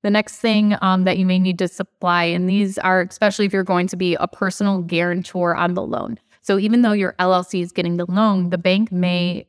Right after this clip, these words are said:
require you ab-, or ask of you to be a personal guarantor, where you are signing saying that if, you know, the L L C defaults on the loan, you are now personally liable to pay that loan. You do get a better interest rate if you do sign for that, and you may get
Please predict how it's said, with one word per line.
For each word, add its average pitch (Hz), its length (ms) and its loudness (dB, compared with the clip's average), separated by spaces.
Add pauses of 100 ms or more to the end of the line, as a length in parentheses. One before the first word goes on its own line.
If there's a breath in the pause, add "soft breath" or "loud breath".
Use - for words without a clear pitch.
require 208 520 0
you 180 260 0
ab-, 175 280 -4
or 190 320 0
ask 208 320 -2
of 180 160 -2
you 175 200 -2
to 190 140 -6
be 180 180 -4
a 170 60 0
personal 202 500 -2
guarantor, 180 800 -2 (260 soft breath)
where 185 380 0 (200)
you 202 220 0
are 185 120 2
signing 185 560 0
saying 180 380 -2
that 170 280 0 (160)
if, - 260 -4 (120)
you 202 100 -2
know, 175 140 0
the 185 160 2
L 190 80 4
L 185 140 4
C 196 160 -4
defaults 180 340 -2
on 180 100 0
the 175 80 0
loan, 175 300 0
you 175 80 -2
are 175 80 0
now 175 220 2
personally 175 680 -4
liable 185 560 0
to 180 100 -8
pay 180 220 -4
that 180 200 0
loan. 113 220 -4 (280)
You 214 80 0
do 208 200 0
get 214 120 0
a 214 40 4
better 175 440 -2
interest 190 400 -2
rate 233 240 2
if 185 120 -6
you 196 80 0
do 190 280 -2
sign 170 500 0
for 180 160 0
that, 165 220 0
and 175 100 2
you 180 60 0
may 175 140 0
get 170 160 -2